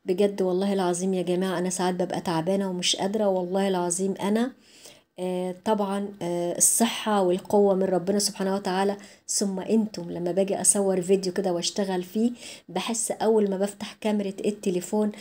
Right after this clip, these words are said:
بحس ان ربنا سبحانه وتعالى اداني طاقة واداني قوة كده غير طبيعية. آه، فانتوا بتساعدوني، وانتوا، آه،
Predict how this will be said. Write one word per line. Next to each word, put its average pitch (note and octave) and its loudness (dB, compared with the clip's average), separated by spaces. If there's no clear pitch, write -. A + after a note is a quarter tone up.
بحس A3 -2
ان G3 -4
ربنا F#3 0
سبحانه G3+ 0
وتعالى G3+ 0
اداني G3 0
طاقة G#3 0
واداني F3 0
قوة G#3+ 4
كده G#3 0
غير A3+ 4
طبيعية. G3+ 0
آه، F3+ -4
فانتوا A3+ 2
بتساعدوني، G3+ 0
وانتوا، A3 0
آه، F3+ -2